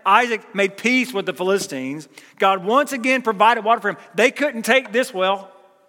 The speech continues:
because now they have an oath and they live in peace. Isaac has moved from famine to life. God has kept his promises by protecting him, by providing for him, and being present with him.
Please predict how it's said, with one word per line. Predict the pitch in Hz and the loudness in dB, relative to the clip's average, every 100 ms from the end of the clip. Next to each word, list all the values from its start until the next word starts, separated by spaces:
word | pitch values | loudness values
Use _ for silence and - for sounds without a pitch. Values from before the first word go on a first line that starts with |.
| _ _ _ _ _ _ | _ _ _ _ _ _
because | - 151 | -16 -8
now | 165 | -4
they | 165 | -4
have | 160 143 | -4 -6
an | 160 | -8
oath | 147 117 - _ _ _ _ - | -10 -12 -20 _ _ _ _ -16
and | 139 | -10
they | |
live | 135 131 | -8 -8
in | 131 | -10
peace. | 131 160 117 - _ _ _ _ _ _ _ _ _ _ _ | -12 -14 -14 -20 _ _ _ _ _ _ _ _ _ _ _
Isaac | 175 214 247 208 | 2 2 2 -4
has | 185 | -4
moved | 190 208 214 | -2 -2 -2
from | - 156 | -6 -12
famine | 131 - 180 208 220 220 202 _ _ | -12 -12 -6 -4 -4 -8 -10 _ _
to | - | -10
life. | 160 127 107 - - _ _ _ _ _ _ _ _ _ _ | -6 -6 -8 -18 -20 _ _ _ _ _ _ _ _ _ _
God | 175 175 | -2 -2
has | 151 | -4
kept | - 180 202 | -6 -2 -2
his | 196 - | -4 -10
promises | 196 208 208 196 | -6 -4 -6 -10
by | 160 | -8
protecting | 135 135 - 190 196 220 226 | -8 -10 -4 -4 -4 -12 -12
him, | 202 202 233 233 220 _ - | -10 -10 -10 -10 -14 _ -12
by | 156 | -12
providing | - 135 156 214 233 | -10 -6 0 0 -2
for | 233 214 | -6 -6
him, | 214 214 208 - - | -4 -4 -6 -12 -16
and | 165 | -6
being | 170 180 | -4 -4
present | - 175 165 156 | -4 -2 -2 -8
with | 151 | -16
him. | 131 120 117 113 | -14 -14 -14 -18